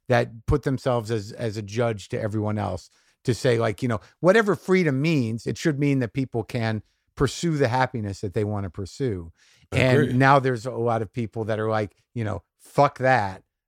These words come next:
Speaker 1: This is what it is. Get on board or you're part of the problem."
Speaker 2: If, I think it's people that feel like you're, they're taking, you're taking stuff away from them.
Speaker 1: Well, yeah, they're, they might be mad about a lot of things, but, you know, we're, uh, you don't have to go too far into a rabbit hole about it. I just,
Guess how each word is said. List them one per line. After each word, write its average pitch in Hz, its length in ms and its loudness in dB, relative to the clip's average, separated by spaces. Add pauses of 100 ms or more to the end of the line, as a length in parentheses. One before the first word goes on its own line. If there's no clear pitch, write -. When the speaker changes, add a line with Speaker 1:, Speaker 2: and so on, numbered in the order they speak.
(160)
Speaker 1:
This 120 320 2
is 117 120 -6
what 110 220 -2
it 98 100 -8
is. 92 440 -12 (300)
Get 139 140 4
on 131 200 2
board 113 440 -2 (200)
or 98 120 -8
you're 104 180 -4
part 104 300 -6
of 95 80 -10
the 85 60 -16
problem." 90 420 -12 (160)
Speaker 2:
If, 110 220 2
I 120 80 -2
think 170 160 2
it's 135 100 0
people 147 260 2
that 117 140 0
feel 131 160 2
like 110 180 -2
you're, 104 120 -8 (180)
they're 107 120 -2
taking, 117 480 -2 (380)
you're 107 120 -2
taking 131 300 2
stuff 120 220 0
away 101 200 0
from 98 200 -6
them. 71 180 -12 (1160)
Speaker 1:
Well, 214 100 -2
yeah, 202 120 6
they're, 170 260 0
they 156 140 0
might 139 220 0
be 104 100 -6
mad 90 280 -4
about 85 220 -4
a 87 40 -4
lot 92 220 0
of 90 100 -4
things, 90 260 -4
but, 156 160 2
you 185 60 2
know, 160 100 6
we're, 156 280 4
uh, 156 60 4
you 156 240 4
don't 160 120 6
have 135 120 2
to 127 80 -8
go 120 140 4
too 123 180 -4
far 117 260 4
into 101 340 -2
a 92 60 0
rabbit 113 360 2
hole 101 180 0
about 92 320 -4
it. 127 80 0
I 127 100 6
just, 123 280 -2